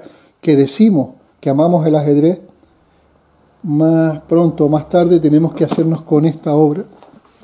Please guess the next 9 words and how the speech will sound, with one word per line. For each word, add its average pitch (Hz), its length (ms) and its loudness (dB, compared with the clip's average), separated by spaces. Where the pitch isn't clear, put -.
porque 139 320 -4
esto, 160 340 -2
para 131 220 -6
mí, 160 240 -2
junto 151 400 -8
a 143 60 -6
mis 139 160 -6
geniales 156 360 -2
predecesores, 165 760 -6